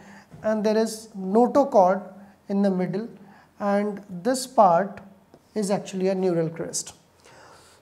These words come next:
So simultaneously एक ट्यूब तो पहले बन गई थी,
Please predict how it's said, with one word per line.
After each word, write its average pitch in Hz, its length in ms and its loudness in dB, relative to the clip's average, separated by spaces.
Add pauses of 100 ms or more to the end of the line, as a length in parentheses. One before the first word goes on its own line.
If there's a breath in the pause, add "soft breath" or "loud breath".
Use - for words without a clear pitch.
(160)
So 302 100 8 (120)
simultaneously 247 920 4 (320)
एक 240 300 4
ट्यूब 311 280 2
तो 320 60 2
पहले 294 280 4
बन 294 200 4
गई 302 140 2
थी, 311 300 -6